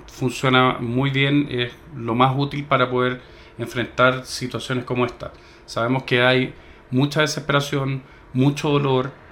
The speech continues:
mucha violencia que ha empezado a circular con este, con este cataclismo, y en la medida en que mantengamos la calma vamos a poder enfrentarlo mejor.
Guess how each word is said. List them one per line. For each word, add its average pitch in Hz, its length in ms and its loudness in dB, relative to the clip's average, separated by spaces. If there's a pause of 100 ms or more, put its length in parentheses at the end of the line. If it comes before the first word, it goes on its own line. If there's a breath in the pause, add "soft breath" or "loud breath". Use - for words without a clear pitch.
(140)
mucha 143 320 2
violencia 143 640 2
que 127 140 0
ha 123 100 4
empezado 123 380 -4
a - 20 -2
circular 127 480 2
con 123 180 -2
este, 123 760 0
con 120 160 -6
este 123 260 -6
cataclismo, 120 640 0 (440 loud breath)
y 123 500 -2 (420)
en 104 100 -2
la 120 80 2
medida 127 220 4
en 135 40 -2
que 143 100 0
mantengamos 135 440 2
la 139 120 2
calma 143 460 2
vamos 127 380 -2
a 123 80 -2
poder 123 320 0 (140)
enfrentarlo 120 560 -2
mejor. 120 320 -4